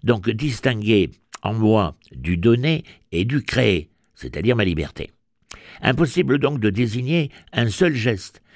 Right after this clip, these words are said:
qui ne soit qu'héréditaire ou inné, c'est-à-dire qui ne soit que génétiquement déterminé.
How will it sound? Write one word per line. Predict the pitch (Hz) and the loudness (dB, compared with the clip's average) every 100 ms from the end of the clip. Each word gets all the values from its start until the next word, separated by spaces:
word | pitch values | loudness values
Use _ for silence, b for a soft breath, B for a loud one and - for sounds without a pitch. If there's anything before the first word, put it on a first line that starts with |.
| b b | b b
qui | - 123 | -2 0
ne | 131 | 0
soit | - 147 120 | 0 0 -2
qu'héréditaire | - 160 127 135 127 120 - 131 - - | 0 0 2 -2 -2 -2 0 0 -2 -2
ou | 117 - | -4 -2
inné, | 131 123 117 95 85 b b b | -2 0 0 0 -4 b b b
c'est-à-dire | - 87 69 92 98 117 127 104 82 b b | -10 -8 0 0 2 4 6 4 2 b b
qui | - 95 | -6 -4
ne | 92 95 | 0 -2
soit | - 123 135 107 | -2 0 0 0
que | - 139 123 b - | 0 0 0 b -8
génétiquement | 80 117 110 95 110 98 - 98 104 110 | 0 0 0 -2 -6 -8 -4 -4 -4 -2
déterminé. | 98 101 98 95 87 82 | -2 -2 -4 -6 -6 -6